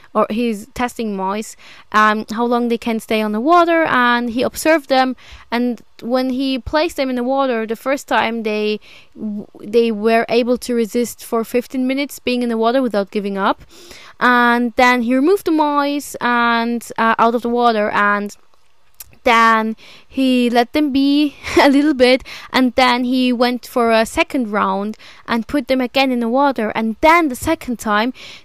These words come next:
they were able not just to resist for fifteen minutes or for five minutes or one minute, they were able to resist in water for sixty freaking hours, people.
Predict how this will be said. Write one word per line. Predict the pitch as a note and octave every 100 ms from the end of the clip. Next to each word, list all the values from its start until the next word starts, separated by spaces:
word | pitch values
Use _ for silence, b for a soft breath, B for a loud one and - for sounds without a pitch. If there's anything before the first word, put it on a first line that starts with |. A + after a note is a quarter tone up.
| -
they | C4 C4
were | C4+ B3+ -
able | C4 C#4+ B3
not | B3 A3
just | B3 A3+ -
to | A#3
resist | A3+ A#3+ -
for | - A3
fifteen | - F4+ - - A#3 G#3+
minutes | G#3 G#3 - - - b b b -
or | A#3+
for | A3+ A#3+
five | - - C#4+ D4 E4 -
minutes | G#3 G#3 A3+ - -
or | G#3+
one | F#3 G#3+ C#4 B3+
minute, | G3 G#3 -
they | A#3
were | A3 A3+ A3+ -
able | B3 A3+ A#3+ A#3+ A3+ b b b -
to | - B3
resist | A#3+ G3+ B3 A#3+ -
in | - A3+
water | A3 A3+ A3 A3
for | A3+ G#3+
sixty | - - D4 - - - D4 C#4+ C#4+
freaking | - - D4 - - B3+ - -
hours, | C4 D#4 D4 D4+ D4 C4 B3 -
people. | - D#4 D4 - B3+ A3 G3+